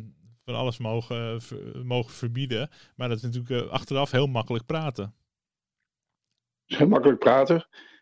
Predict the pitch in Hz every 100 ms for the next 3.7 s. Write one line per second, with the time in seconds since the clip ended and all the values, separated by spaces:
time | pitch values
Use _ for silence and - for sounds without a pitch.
0 | _ - 123 127 131 147 143 139 139 -
1 | 120 120 123 - 117 120 123 - 107 127
2 | 135 127 113 123 107 107 110 107 123 117
3 | - 120 120 - - 135 -